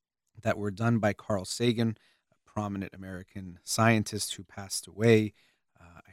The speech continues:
forgot how many years ago now, but it's been s-, some years. And this book actually was written by his, um, wife when they, when he passed. They were married. Ann Druyan, uh, edited the book, compiled it into a, a,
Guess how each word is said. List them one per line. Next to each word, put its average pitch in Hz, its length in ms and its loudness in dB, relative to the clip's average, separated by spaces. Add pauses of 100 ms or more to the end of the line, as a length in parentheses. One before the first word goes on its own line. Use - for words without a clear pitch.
(140)
forgot 90 240 -16
how 92 140 -20
many 85 180 -20
years 85 260 -16
ago 87 220 -20
now, 85 200 -20
but - 120 -20
it's - 140 -20
been 123 280 -4
s-, - 260 -20
some 135 300 4
years. 127 260 10
And 104 120 2
this 107 100 -4
book - 260 0
actually 107 440 -6 (340)
was 104 180 -8
written 107 200 2
by 98 260 -8 (100)
his, 101 360 -6 (260)
um, 85 360 -20
wife 117 520 0 (100)
when 92 180 -16
they, 90 120 -20 (300)
when 90 180 -20
he 87 100 -20
passed. - 400 -6
They 92 100 -16
were 87 120 -20
married. 107 380 2 (360)
Ann 101 280 -2
Druyan, 107 640 4 (180)
uh, 92 180 -12
edited 113 320 2
the 101 80 -6
book, 98 240 -10
compiled 101 460 -6
it 95 80 -18
into 95 340 -20
a, - 560 -20
a, 90 240 -20